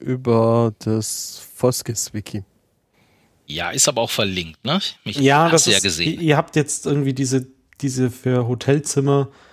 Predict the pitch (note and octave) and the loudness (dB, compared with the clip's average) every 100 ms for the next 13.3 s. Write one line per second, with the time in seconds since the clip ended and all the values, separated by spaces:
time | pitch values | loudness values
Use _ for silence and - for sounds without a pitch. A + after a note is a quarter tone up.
0 | _ _ _ C3+ A2 C#3+ C#3 B2+ C3 C#3+ | _ _ _ 0 2 4 4 4 2 0
1 | A#2+ C3 C3 C3 B2+ C3+ - C#3+ D#3+ D3 | 2 4 4 2 0 0 0 2 2 2
2 | C#3 C#3+ D3+ C#3 C#3 C#3 C#3 C#3 - C3 | 0 -2 -2 -2 -4 -2 0 0 0 0
3 | B2 A2+ A#2 - A#2+ A#2+ B2 B2+ - B2+ | 0 -2 -2 0 0 0 -4 -6 -4 -4
4 | A#2 B2 - A2+ G#2+ B2+ A#2 A2+ A2+ - | -2 -4 -4 -2 -2 -2 -2 -2 -6 -6
5 | - - _ _ - - - - - - | -14 -20 _ _ -20 -14 -12 -12 -12 -12
6 | - - - - - - - A3+ A3+ C#3 | -12 -12 -12 -12 -14 -16 -8 -2 0 2
7 | F#3 G#3 D#3 D3+ - - C#3 C3+ C3+ B2+ | 2 2 0 0 0 -2 -2 -2 -4 -6
8 | D3 - - - D3 - - F3+ G3+ - | -12 -12 -20 -6 -4 -4 -2 -2 0 -2
9 | - D3+ D3 D#3+ - C3 A2 A#2+ A2 C3 | -4 -2 -2 -2 -4 -2 -2 -2 -2 -4
10 | - C3 C3 C3+ C3 A2+ B2 B2+ A#2 F#2 | -2 0 0 0 -6 -2 -2 -2 -4 -4
11 | B2+ D#3+ - B2+ B2 B2 A#2 G#2+ A#2+ B2 | -6 -8 -2 -2 0 -2 -2 0 0 0
12 | - A#2+ A2+ G#2+ A#2+ - B2+ B2+ F#2 - | -4 -4 -4 -2 -2 -2 0 -2 -2 -10
13 | D2 - | -18 -18